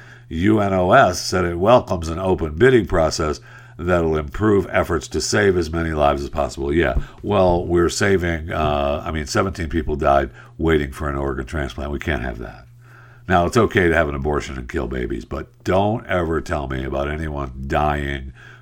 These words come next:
from waiting on an organ transplant. And I will say that it makes me really nervous that they're involved. Uh, I know we have a hundred and four thousand people waiting for an organ transplant right now.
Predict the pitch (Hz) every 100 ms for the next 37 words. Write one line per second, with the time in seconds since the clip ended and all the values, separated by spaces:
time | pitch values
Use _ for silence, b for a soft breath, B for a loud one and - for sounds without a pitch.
0 | B - - 78 67 69 80 76 76 73
1 | 71 78 - 82 71 69 65 64 65 65
2 | 58 - 62 57 B B B B B 113
3 | 110 113 113 123 131 - 135 127 117 117
4 | 113 104 113 120 - 107 104 127 123 110
5 | 110 107 101 127 95 95 78 85 80 69
6 | 67 62 60 - - - B B B B
7 | - 82 85 90 98 117 110 101 92 104
8 | 110 92 - 104 95 107 101 85 78 80
9 | 76 98 87 85 95 98 95 95 95 98
10 | 98 92 98 92 87 98 95 92 90 85
11 | 85 87 101 104